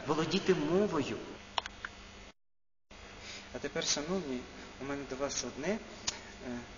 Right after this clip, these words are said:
каверзне запитання. І це я чую постійно від всіх екскурсоводів, від тих, хто навчається і навчає в цьому університеті, що від самого початку нашого університету ми всі розміщувалися в цьому будинку. Постійно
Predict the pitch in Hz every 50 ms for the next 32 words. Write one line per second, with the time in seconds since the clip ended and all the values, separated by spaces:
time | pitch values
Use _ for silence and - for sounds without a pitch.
0 | - - - - 156 156 139 - - 147 151 139 - 139 - 135 - - 117 107
1 | 104 104 104 - - - - - - - - - - - - - - - - -
2 | - - 127 131 - 180 180 180 175 180 - 202 196 185 - 185 175 - - -
3 | 196 202 190 175 160 143 127 123 139 139 - - - - 180 190 190 - - -
4 | - 135 131 - - - 151 - - - 151 139 139 156 170 175 170 160 156 -
5 | - - - - - - - 127 143 147 - 208 196 - - 151 147 143 131 -
6 | - 147 151 165 180 180 - - 139 127 127 117 - - 139 147 165 175 - -
7 | 175 160 156 151 151 147 143 143 - - 139 - - 131 123 - 127 120 - -
8 | - - - - - 151 147 170 - - 214 233 254 262 233 226 - 196 - 196
9 | 185 - - 156 151 151 147 139 - 151 143 135 135 135 135 - - 147 - -
10 | - 202 - 160 147 139 127 - - - 175 190 220 226 190 139 143 147 - -
11 | - 151 151 151 143 - 139 131 - 131 131 123 123 120 117 113 101 104 101 101
12 | - - - - - - - - - - - - - - - 233 269 - - -
13 | - 269 233 196 175 160